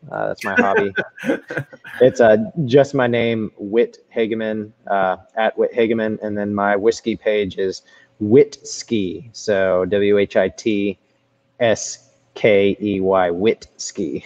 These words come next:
Speaker 1: <laughs>
Speaker 2: Awesome.
Speaker 1: It's, yeah.
Speaker 2: Yeah, uh, absolutely. So I wanna really thank you guys for coming in. Uh, remember, guys, uh,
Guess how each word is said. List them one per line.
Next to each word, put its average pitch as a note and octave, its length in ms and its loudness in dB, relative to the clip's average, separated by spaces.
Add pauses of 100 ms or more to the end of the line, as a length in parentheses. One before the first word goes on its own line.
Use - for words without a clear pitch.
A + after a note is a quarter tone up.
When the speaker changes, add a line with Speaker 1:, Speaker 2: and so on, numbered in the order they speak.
Speaker 1:
<laughs> - 720 -8
Speaker 2:
Awesome. C3+ 320 0
Speaker 1:
It's, - 180 -4 (400)
yeah. G2+ 220 2 (560)
Speaker 2:
Yeah, D#3+ 240 6
uh, C#3 460 4
absolutely. D3 580 -4
So C3+ 340 -2
I - 20 2
wanna D3+ 240 -4
really D3 220 -4
thank D3 240 -6
you D#3 80 -8
guys D3 280 2
for C#3 100 -10
coming C#3+ 320 -4
in. C3+ 280 -2
Uh, C3 240 -2
remember, E3+ 380 -2
guys, D#3+ 560 4 (400)
uh, C3+ 520 2